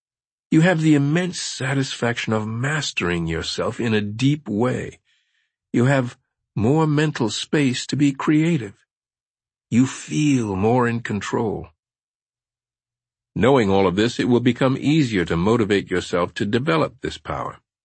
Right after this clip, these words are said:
In this sense, you are following the path of Pericles himself. He envisioned the goddess Athena embodying all of the practical powers of rationality.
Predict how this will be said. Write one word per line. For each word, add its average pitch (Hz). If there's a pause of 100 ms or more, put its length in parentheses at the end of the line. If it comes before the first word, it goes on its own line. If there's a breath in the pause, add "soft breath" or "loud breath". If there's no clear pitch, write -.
(580 loud breath)
In 123
this 175
sense, -
you 87
are 87
following 143
the -
path 113
of 78
Pericles 120
himself. 82 (920 soft breath)
He 185
envisioned 151
the 101
goddess 113
Athena 101 (140)
embodying 104
all 110
of 80
the 85
practical 107
powers 87
of 82
rationality. 82